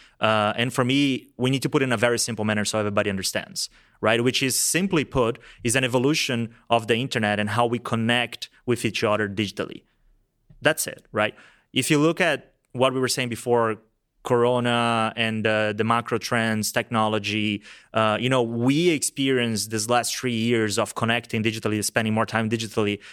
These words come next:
within those platforms that are horrible. The user experience of Teams,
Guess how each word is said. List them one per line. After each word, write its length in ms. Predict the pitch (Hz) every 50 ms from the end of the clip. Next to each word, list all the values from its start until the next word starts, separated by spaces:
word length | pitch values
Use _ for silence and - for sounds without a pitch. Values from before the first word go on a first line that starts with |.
| - - -
within 280 | 123 123 120 147 147 139
those 100 | 127 -
platforms 480 | - 131 139 135 - - 135 131 123
that 140 | 113 127 135
are 60 | 131 113
horrible. 520 | - 139 156 208 233 180 117 - - - -
The 140 | 107 107 110
user 340 | 110 117 143 185 190 214 196
experience 500 | 147 - - - 151 147 139 127 117 -
of 200 | 120 110 - -
Teams, 680 | - - 120 117 123 123 123 123 123 120 113 - -